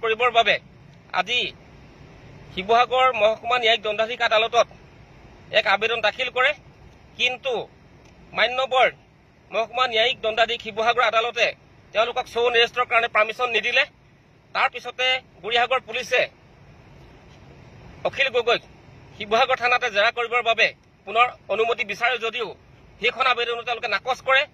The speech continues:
গতিকে এইটো আজি আমাৰ কাৰণে ভাল খবৰ যে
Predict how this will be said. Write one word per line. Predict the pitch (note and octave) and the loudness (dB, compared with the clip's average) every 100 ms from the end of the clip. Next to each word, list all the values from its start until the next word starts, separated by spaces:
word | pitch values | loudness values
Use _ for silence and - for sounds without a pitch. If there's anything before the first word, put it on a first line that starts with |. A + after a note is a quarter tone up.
| _ _ _ _ - | _ _ _ _ -16
গতিকে | F3 B3 B3+ C4 C4+ - - - - - - - - | -8 -4 0 0 -2 -10 -20 -20 -20 -20 -20 -18 -6
এইটো | G#3+ C4 A3 | -2 2 2
আজি | C4 C4+ - - - - - E3+ | 0 -4 -6 -14 -20 -20 -10 -2
আমাৰ | A#3 C4+ | 0 2
কাৰণে | C4 C4 G#3+ | 0 0 0
ভাল | C4 C4 | 0 0
খবৰ | A#3 A3 E4+ - - - - - - - - | 0 2 0 -6 -20 -20 -20 -20 -20 -20 -2
যে | A3+ | 4